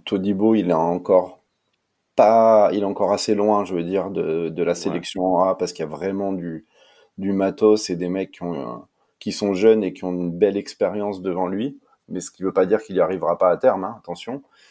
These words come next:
Speaker 1: Mais je sais que, bah, d'ailleurs, les dernières rumeurs qui disaient que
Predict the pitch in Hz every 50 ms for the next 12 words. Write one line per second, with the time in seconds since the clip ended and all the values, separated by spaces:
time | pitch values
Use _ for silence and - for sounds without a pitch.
0 | _ _ _ _ _ - 95 95 92 87 101 92 - - 120 123 117 - - 98
1 | 95 90 87 85 82 80 - 50 - - - - - - 90 - 87 90 92 104
2 | 117 113 107 95 98 92 90 95 95 90 92 90 104 101 98 98 95 98 101 95
3 | 98 104 - - - 87 80 90 87 80 92 101 98 95 - _ 92 82 80 82
4 | 80 80 -